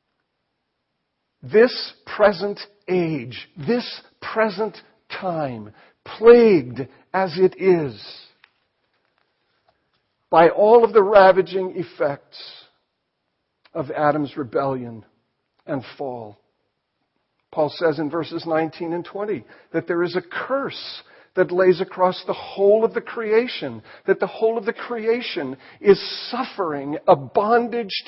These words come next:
to decay. The creation is groaning,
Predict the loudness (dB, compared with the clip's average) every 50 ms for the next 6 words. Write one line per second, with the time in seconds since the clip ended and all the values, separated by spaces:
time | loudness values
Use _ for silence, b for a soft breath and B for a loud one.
0 | -12 -10 -10 -10 -8 -10 -12 -12 -10 -12 -12 -10 -10 -8 -8 -10 -10 -12 -14 -18
1 | -20 _ _ _ _ _ _ _ _ _ _ _ _ _ _ _ _ _ _ _
2 | _ _ _ _ _ _ _ _ _ _ _ _ _ _ _ _ _ _ _ _
3 | _ _ _ _ _ _ _ _ _ _ _ _ _ _ _ _ _ _ _ _
4 | _ _ _ _ _ _ _ _ _ _ _ _ _ _ _ -10 -10 -10 -4 -2
5 | 2 6 8 8 6 6 2 -4 -8 -8 -8 -8 -8 -8 -8 -10 -12 -8 -2 0
6 | 0 2 2 2 0 0 0 0 -2 -2 -6 -8 -10 -10 -12 -14